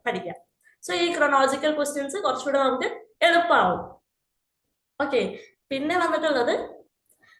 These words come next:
ആഹ്, match the following questions ഉണ്ടായിരുന്നു. Match the following, ആഹ്, രണ്ട്, അതായത്,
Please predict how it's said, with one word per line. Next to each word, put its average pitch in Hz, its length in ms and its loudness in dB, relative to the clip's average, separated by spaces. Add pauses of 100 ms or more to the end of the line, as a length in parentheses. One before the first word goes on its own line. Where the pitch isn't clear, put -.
(120)
ആഹ്, 233 340 2
match 269 300 4
the 277 100 4
following 254 360 6
questions 226 400 -2
ഉണ്ടായിരുന്നു. 214 640 -6 (260)
Match 233 240 4
the 240 100 0
following, 240 340 6 (180)
ആഹ്, 220 280 2 (320)
രണ്ട്, 233 240 2 (580)
അതായത്, 233 260 -2